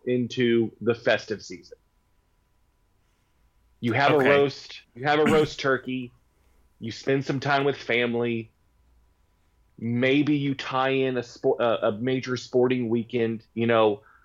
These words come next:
Speaker 1: hockey for some, maybe some handball for others,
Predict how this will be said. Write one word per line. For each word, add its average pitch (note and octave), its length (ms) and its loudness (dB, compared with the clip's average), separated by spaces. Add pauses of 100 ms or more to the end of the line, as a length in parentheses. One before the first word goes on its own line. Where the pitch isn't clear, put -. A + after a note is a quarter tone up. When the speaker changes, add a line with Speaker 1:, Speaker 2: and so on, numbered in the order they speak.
(320)
Speaker 1:
hockey A#2+ 380 0
for B2+ 160 -6
some, A#2+ 580 0 (840)
maybe A#2+ 380 0
some A#2 220 -4
handball B2 800 0
for B2+ 220 0
others, A#2+ 680 0